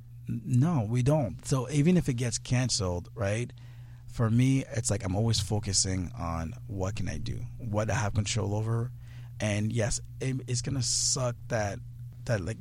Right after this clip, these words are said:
there's gonna be less jobs, but as long as, like, it helps the writers, as long as, as we are able to still progress into the field, new shows will be approved. That's inevitable.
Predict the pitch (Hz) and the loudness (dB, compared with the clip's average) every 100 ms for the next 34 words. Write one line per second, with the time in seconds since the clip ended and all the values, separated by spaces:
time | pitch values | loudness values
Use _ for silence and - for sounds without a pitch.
0 | - 120 120 104 92 98 - - 90 135 | -4 0 2 2 2 0 0 0 0 0
1 | - - - - - 123 113 107 - - | -2 -6 -10 -12 0 4 6 4 -6 -14
2 | - - 117 117 135 175 175 147 120 113 | -12 0 2 4 2 2 2 2 2 2
3 | 104 - 104 104 107 110 - - - - | 0 -4 -2 0 0 0 -2 -4 -8 -4
4 | 95 87 95 123 - - - 104 98 104 | 0 2 0 -2 -4 -8 -4 -2 0 0
5 | 120 113 - 101 - 85 92 104 107 - | 0 0 0 -4 -4 -6 -2 -2 -2 -2
6 | 92 - 107 117 98 - 117 - - - | -2 0 -2 -2 -4 -4 0 2 2 0
7 | 117 117 117 - - 101 113 92 - 107 | 2 2 -2 4 4 4 2 4 4 2
8 | 104 101 95 92 - 101 104 120 120 117 | 0 0 0 -2 -2 0 0 -2 -4 0
9 | 110 123 127 - 107 107 85 67 - - | 4 6 6 2 2 2 0 -4 -8 -10
10 | - 113 117 92 62 - - - 110 95 | -8 -4 -4 -4 -8 -12 -12 -4 -2 0
11 | 87 - 80 60 - - - - - - | 0 -2 -2 -6 -12 -14 -14 -14 -12 -2
12 | 117 127 117 120 120 - - | 0 2 4 4 2 -2 -8